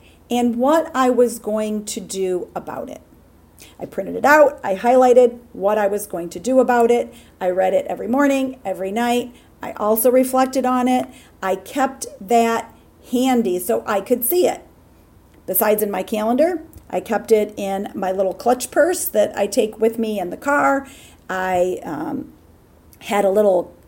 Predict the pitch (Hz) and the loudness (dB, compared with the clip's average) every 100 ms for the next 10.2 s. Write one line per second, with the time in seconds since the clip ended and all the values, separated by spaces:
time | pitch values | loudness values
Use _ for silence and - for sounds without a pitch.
0 | _ - 117 107 - - _ _ - 320 | _ -14 -12 -10 -12 -16 _ _ 2 2
1 | 262 262 - 262 262 262 262 262 - - | 6 4 4 -2 -2 0 0 -2 -8 -6
2 | 190 185 - 233 233 233 - - - 196 | 0 0 2 6 6 6 -12 -12 -10 -8
3 | 190 214 247 208 202 185 254 302 - 311 | -6 -6 -4 -4 -2 2 4 2 2 4
4 | 302 262 294 269 262 269 226 - 262 254 | 4 4 2 2 2 0 -4 0 2 2
5 | - - - - - 262 233 - 262 302 | -4 -20 -20 -14 4 6 6 2 2 4
6 | 349 302 240 208 214 214 - 220 262 254 | 4 4 0 -2 -6 -8 -6 -2 -2 0
7 | 254 254 202 170 170 175 - _ - - | 2 2 0 -6 -6 -10 -14 _ -20 -18
8 | - 226 226 220 214 220 233 226 190 170 | -2 0 0 -6 -2 4 2 2 -6 0
9 | 208 214 208 214 - - - 180 170 160 | 0 2 -2 -2 -6 -8 -6 -4 -4 -6
10 | 73 - | -8 -14